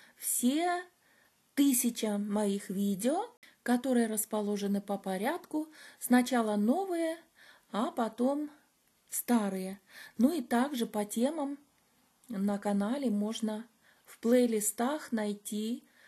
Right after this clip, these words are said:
видео по темам. Любую тему, которая вам нравится, вот, э, мои путешествия, квартиры, недвижимость, магазины, супермаркеты, английские церкви, мои селфи-видео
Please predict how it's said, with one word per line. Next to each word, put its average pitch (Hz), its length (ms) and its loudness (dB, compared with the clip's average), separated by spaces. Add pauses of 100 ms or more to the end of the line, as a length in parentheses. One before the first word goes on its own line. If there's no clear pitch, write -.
(200)
видео 247 540 2
по 233 160 -4
темам. 202 480 -2 (320)
Любую 226 380 2
тему, 208 360 0
которая 202 400 -4
вам 190 220 -2
нравится, 269 500 -4
вот, 196 260 -6
э, 196 440 -6
мои 190 520 -2
путешествия, 240 1000 -2 (520)
квартиры, 277 760 0
недвижимость, 247 1120 0 (320)
магазины, 240 640 2
супермаркеты, 247 1080 0
английские 254 600 0
церкви, 262 920 0 (480)
мои 254 300 2
селфи-видео 240 1160 2